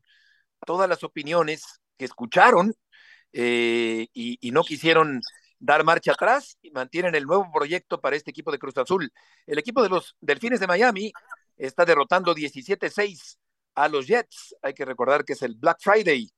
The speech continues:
en el fútbol americano profesional y ya tenemos a Fernando Tirado con este tema del fútbol americano profesional. Fer, qué gusto saludarte.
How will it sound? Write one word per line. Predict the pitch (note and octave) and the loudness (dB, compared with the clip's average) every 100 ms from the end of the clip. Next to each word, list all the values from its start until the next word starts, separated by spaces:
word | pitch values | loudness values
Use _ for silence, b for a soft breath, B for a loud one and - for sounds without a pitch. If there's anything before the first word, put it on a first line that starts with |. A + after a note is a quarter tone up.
| _ _ _ | _ _ _
en | - A#2+ | -8 -8
el | A#2+ | -8
fútbol | D#3 D#3 D3+ | 0 2 2
americano | C3 B2 D#3+ D3+ C3+ _ b | 2 2 4 2 0 _ b
profesional | C#3 C3+ C#3+ D3 B3+ C4+ - | -4 -4 -2 2 4 4 -2
y | E3+ D3+ | -12 -6
ya | F3 A3+ _ | 0 0 _
tenemos | F3 F3 G#3+ G3+ G3 F#3 - - _ _ _ _ _ _ - | -10 -6 -6 -6 -8 -10 -18 -20 _ _ _ _ _ _ -2
a | C#3+ D3 | 0 2
Fernando | D3 D3 G#3 G3 F#3+ | 2 2 2 2 0
Tirado | F3 G3+ F#3 F#3 - _ _ _ _ _ | 2 4 4 0 -4 _ _ _ _ _
con | C#3+ D#3+ E3 E3 _ _ _ | -2 0 -2 -10 _ _ _
este | D#3 F3 - | -8 -6 -6
tema | F3 F#3 E3 D#3+ C#3+ _ _ - | -2 0 2 2 0 _ _ -6
del | C3 | -6
fútbol | D3 D3+ E3 | -6 0 2
americano | D3 C#3 E3+ D#3 D3+ | 2 -2 -2 -2 -2
profesional. | D#3 D3+ D3 D3 C#3+ C3 | -4 -6 -6 -4 -2 0
Fer, | F#3 G#3 | 0 2
qué | A#3 | 2
gusto | B3 A3+ | 2 0
saludarte. | G3+ G#3 B3+ A#3+ - F#3+ C#3 A2+ | 2 6 6 4 2 -2 -2 -8